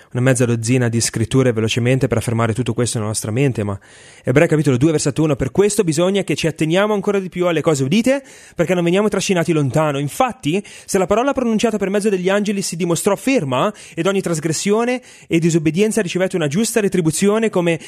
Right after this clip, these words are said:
scamperemo noi se trascuriamo una così grande salvezza?" In altre parole, il messaggio qui è, ascoltate,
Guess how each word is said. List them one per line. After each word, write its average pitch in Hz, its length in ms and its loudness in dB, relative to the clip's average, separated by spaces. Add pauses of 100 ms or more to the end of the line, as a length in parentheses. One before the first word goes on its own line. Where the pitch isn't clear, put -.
scamperemo 185 680 0
noi 180 260 2
se 175 100 -8
trascuriamo 170 460 -2
una 170 120 -2
così 165 240 0
grande 143 280 -2
salvezza?" 170 760 -2 (520)
In 180 80 2
altre 175 160 2
parole, 165 180 2
il 139 80 -4
messaggio 160 320 0
qui 190 140 0
è, 135 220 0 (420)
ascoltate, 147 680 -2